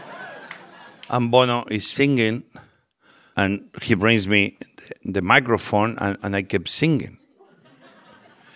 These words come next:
And at the end of the song, he comes and says, "You know, that's very interesting, but I think you are the first one that ever takes the microphone away from me." <laughs> But what this is only telling me is that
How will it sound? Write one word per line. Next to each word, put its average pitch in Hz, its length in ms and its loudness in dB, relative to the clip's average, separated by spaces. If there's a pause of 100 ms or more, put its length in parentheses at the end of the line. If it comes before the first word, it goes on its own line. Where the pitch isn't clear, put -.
(600)
And 110 160 -4
at 101 140 -4
the 107 140 2
end 147 140 2
of 139 80 2
the 110 100 0
song, 139 320 2
he 110 100 0
comes 135 280 -2
and 95 120 -6
says, 101 180 0
"You 120 120 -2
know, 131 240 -2
that's 110 220 -4
very 139 180 2
interesting, 120 500 0
but 101 160 -2
I 104 80 0
think 123 220 -4
you 123 100 6
are 123 80 4
the 110 100 0
first 95 260 0
one 110 220 2
that 104 160 -2
ever 107 240 2
takes 101 340 -2
the 90 80 0
microphone 95 520 -2
away 95 260 0
from 90 300 -4
me." 135 340 -4
<laughs> 151 60 -14 (4000)
But 135 140 4
what 160 180 4
this 208 180 2
is 131 180 2
only 123 280 4
telling 131 320 4
me 107 140 4
is 95 100 -2
that 95 320 0